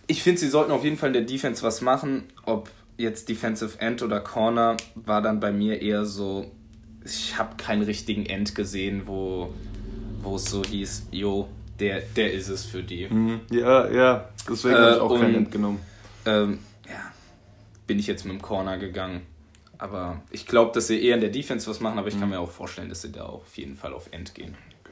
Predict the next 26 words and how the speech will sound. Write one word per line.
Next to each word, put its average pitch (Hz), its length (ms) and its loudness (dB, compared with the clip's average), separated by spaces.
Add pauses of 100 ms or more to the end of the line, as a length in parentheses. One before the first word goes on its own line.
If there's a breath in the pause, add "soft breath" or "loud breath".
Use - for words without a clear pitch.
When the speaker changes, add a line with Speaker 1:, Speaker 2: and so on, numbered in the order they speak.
(100)
Speaker 2:
Dann 104 80 -12
sind 101 120 -6
wir 107 60 0
jetzt - 140 -4
bei 107 80 2
der 107 120 2
dreiundzwanzig 127 760 2
Jets. - 460 -2 (580 soft breath)
Sag - 240 -8
ich 87 80 -10
mal, 92 100 -6
in 90 120 -8
Anführungszeichen 101 680 -2
relativ 101 420 2
langweiliger 107 680 4
Pick, 110 340 -4
aber 98 200 -2
sie 101 140 -2
haben 101 160 -4
in, 101 240 -4
mit 104 180 -2
ihrem 107 180 0
ersten 110 340 -2
Pick, 113 240 -2
äh, 104 40 -2
einen, 101 240 0